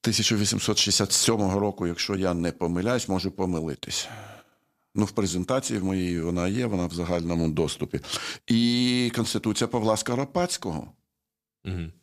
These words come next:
Speaker 1: яка тут намагалася вс-, режим якого намагався встановити правовий порядок і бути при цьому українською національною державою для всіх. Для всіх.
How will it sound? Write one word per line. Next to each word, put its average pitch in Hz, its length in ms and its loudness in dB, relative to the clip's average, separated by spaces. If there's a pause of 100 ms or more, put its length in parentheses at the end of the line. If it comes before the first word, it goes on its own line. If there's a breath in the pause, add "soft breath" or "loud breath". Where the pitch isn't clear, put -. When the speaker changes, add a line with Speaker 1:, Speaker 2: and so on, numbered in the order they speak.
(200)
Speaker 1:
яка 104 400 4
тут 117 320 -2 (220)
намагалася 104 580 2
вс-, 90 260 -6 (420)
режим 110 400 4
якого 113 320 2
намагався 110 460 0
встановити 110 520 -2
правовий 110 680 2
порядок 107 520 0
і 113 40 -2
бути 104 260 -2
при 117 140 -6
цьому 110 360 2 (1040 loud breath)
українською 113 760 4
національною 101 680 2
державою 123 560 2
для 113 200 2
всіх. - 500 -4 (1600)
Для 92 140 -2
всіх. - 440 -6